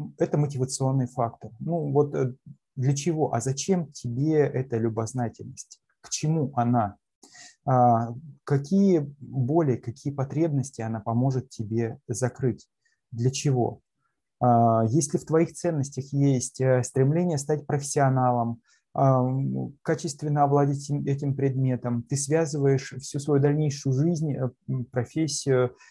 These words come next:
свое самоопределение именно с этим предметом, и ты хочешь быть, э, качественным, грамотным, интересным, полезным и уникальным специалистом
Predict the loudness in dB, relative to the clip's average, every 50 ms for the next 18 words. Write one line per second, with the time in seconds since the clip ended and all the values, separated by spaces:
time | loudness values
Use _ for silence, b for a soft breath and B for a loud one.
0 | b b _ -14 -4 0 4 4 6 6 6 6 4 2 0 -2 0 0 0 0
1 | -2 -4 -4 -2 -2 0 0 0 0 -2 -4 -4 -6 -4 -4 -2 -2 0 -2 -2
2 | -4 -6 -8 -6 -6 -6 -4 -2 -4 -4 -4 -4 -6 -4 -4 -4 -6 -6 -8 -10
3 | _ -10 -6 -4 -6 -6 -4 -8 -12 -12 -14 B B B B B B _ -8 -4
4 | -2 -2 -4 -4 -4 -2 2 4 4 4 4 4 2 2 0 -4 -6 -8 -8 -10
5 | -12 -14 -14 _ -2 -2 -2 -2 -4 -10 -8 -4 -2 -2 0 0 0 2 2 2
6 | 2 2 0 0 0 -2 -2 0 0 -2 -6 -8 b b b b b b b b
7 | _ _ -20 -20 _ _ _ 0 2 2 2 2 2 2 0 0 -2 -2 -2 -2
8 | -4 _ _ _ 0 2 2 2 2 2 0 2 2 4 2 2 2 2 2 4
9 | 4 2 0 -2 -6 -10 _ -12 -6 -2 -2 0 0 0 -2 -2 _ -6 -8 -8
10 | -8